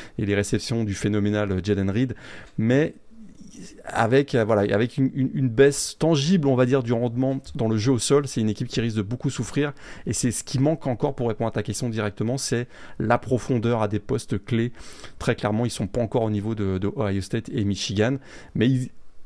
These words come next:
Mel Tucker, il travaille, comme je le disais tout à l'heure, ça va, au niveau du recrutement, il est très actif. Et peut-être que, euh, peut-être que finalement, ce qu'on a vu l'année dernière, c'est-à-dire les onze victoires, ça devienne la, ça va devenir la nouvelle réalité des Spartans. Euh, et on, voilà, il y a, il y a encore,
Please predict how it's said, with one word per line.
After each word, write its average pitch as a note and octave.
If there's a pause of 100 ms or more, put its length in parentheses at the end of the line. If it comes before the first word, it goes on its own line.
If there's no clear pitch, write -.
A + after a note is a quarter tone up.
(140)
Mel B2+
Tucker, C#3+ (100)
il F3+
travaille, D3 (180)
comme A#2+
je G#2+
le G#2+
disais A2
tout A#2+
à G2+
l'heure, B2+ (400)
ça G2+
va, G2
au A2
niveau G#2+
du A2
recrutement, A#2
il A2
est G2
très B2
actif. C3 (400)
Et A2
peut-être B2+
que, -
euh, G#2
peut-être -
que -
finalement, A2
ce -
qu'on G#2+
a F#2+
vu G#2+
l'année G2
dernière, F#2+
c'est-à-dire G2
les G2
onze F2+
victoires, F#2
ça A2
devienne G2+
la, G#2
ça G#2
va G2+
devenir G2
la G#2+
nouvelle G2
réalité G2
des G#2
Spartans. - (720)
Euh, F#2
et A2
on, G2 (260)
voilà, G2
il G#2+
y G#2+
a, G2
il F#2+
y G2+
a G2+
encore, A2